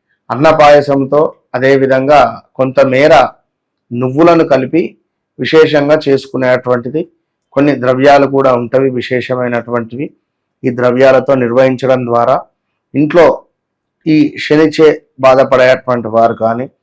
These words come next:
హార్ట్ రిలేటెడ్ ఇబ్బంది పడేటువంటి వారు కానీ, అదేవిధంగా అపమృత్యు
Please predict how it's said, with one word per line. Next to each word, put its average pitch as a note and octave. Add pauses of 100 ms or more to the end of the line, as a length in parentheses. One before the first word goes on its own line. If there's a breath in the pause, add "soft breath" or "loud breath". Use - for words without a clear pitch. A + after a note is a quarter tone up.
(260)
హార్ట్ C#3+
రిలేటెడ్ C3+
ఇబ్బంది A#2+
పడేటువంటి A2+
వారు A2+
కానీ, A2+ (540)
అదేవిధంగా D3+
అపమృత్యు D#3+